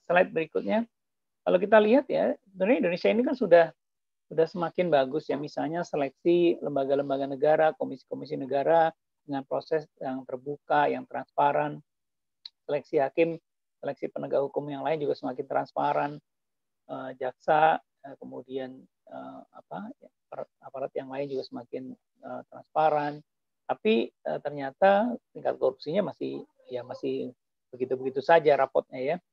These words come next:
Nah, kalau kita baca dari definisi korupsi dari World Bank,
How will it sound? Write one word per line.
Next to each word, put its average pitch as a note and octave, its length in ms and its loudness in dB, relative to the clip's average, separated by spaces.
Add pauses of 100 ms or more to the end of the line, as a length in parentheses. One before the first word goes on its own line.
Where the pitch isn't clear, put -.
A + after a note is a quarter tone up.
(640)
Nah, F3 400 4
kalau E3+ 160 8
kita F#3+ 420 10
baca E3 380 8
dari E3 560 6
definisi D3+ 420 -2
korupsi D#3+ 400 6
dari D3 160 4
World C#3+ 240 0
Bank, G3 380 10